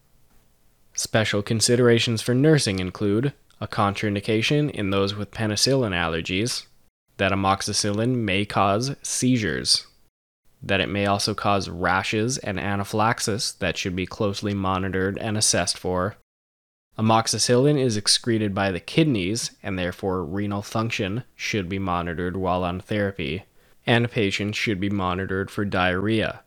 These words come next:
particularly bloody or watery stools, as these may be markers of the development of a Clostridium difficile infection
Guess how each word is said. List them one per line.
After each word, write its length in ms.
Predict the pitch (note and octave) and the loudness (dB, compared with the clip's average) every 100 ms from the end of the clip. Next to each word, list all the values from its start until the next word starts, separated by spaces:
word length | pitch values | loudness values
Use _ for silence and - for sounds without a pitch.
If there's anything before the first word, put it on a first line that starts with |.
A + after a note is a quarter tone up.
| _ | _
particularly 720 | - A#2 A#2 - F#2+ F#2+ G2+ | -8 -2 -2 -2 0 0 0
bloody 480 | A#2+ A2+ G2 F2+ F2+ | -2 0 2 2 0
or 220 | - F#2 | -2 -2
watery 520 | F#2 F#2+ G#2+ A#2+ F#2+ C#2 | -2 2 4 4 2 0
stools, 580 | - C#2 A#1+ - - - - | -4 -4 -4 -2 -4 -6 -8
as 200 | - F#2+ | -4 -2
these 240 | G#2 G#2+ G#2+ | 0 0 0
may 200 | G#2+ G#2 | 0 0
be 160 | A2 | 0
markers 600 | G#2 G#2 F2+ - F2 F#2 | 0 2 0 0 -2 -2
of 200 | - G2+ | -4 -4
the 100 | G2 | -2
development 680 | G2 G#2 G2+ F2 F#2+ F#2+ F#2+ - | -2 0 0 0 -2 -4 -4 -6
of 140 | G#2+ | -4
a 100 | F#2+ | -4
Clostridium 880 | - E2 E2+ - G2 F#2+ G2 G#2 G#2 | -2 -2 -2 0 -2 0 -2 -2 -2
difficile 600 | A2 G#2 G#2 - G#2+ E2+ | -2 -2 0 2 2 0
infection 720 | F2+ F2 F2+ - - E2+ E2 | -2 -2 -4 -2 -2 -2 -4